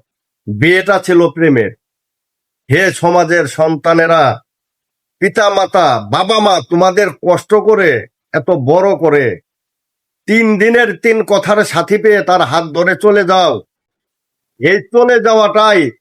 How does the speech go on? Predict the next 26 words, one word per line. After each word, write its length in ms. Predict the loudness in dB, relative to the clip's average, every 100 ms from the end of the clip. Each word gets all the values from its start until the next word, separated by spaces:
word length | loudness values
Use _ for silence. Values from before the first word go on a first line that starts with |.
| _ _ _
তোমাদের 440 | -2 0 2 0 0
কাল 240 | 0 0
হয়ে 260 | 2 2 2
দাঁড়ায়। 400 | 0 0 -2 -8 _ _
দিতে 240 | -4 0 0
হয় 300 | 2 2 2
জীবন, 560 | 0 0 2 0 -2 -8 _ _ _ -2
না 160 | 0
হয় 220 | 2 0
ফিরে 320 | 0 0 2 2
আসতে 300 | 0 -2 0
হয় 200 | 2 0
আবার 300 | 0 0 0
বাবার 360 | 0 0 -2
বাড়িতে। 480 | -2 -2 -4 -6 -8 -12 _ _ _ _ _
কেন 280 | -2 0 0
এই 220 | 0 0
কাজ 180 | 0 -2 -2
তোমরা 260 | -2 0 0
করো? 340 | -4 -6 -10 _ _ _ _ _ _ _ _ _
প্রেমের 360 | -2 2 2 2
টানে 260 | 0 0
চলে 280 | 0 2 2
যাও, 240 | 2 0 0
ঠিক 200 | 0 0
আছে, 460 | 0 0 0 0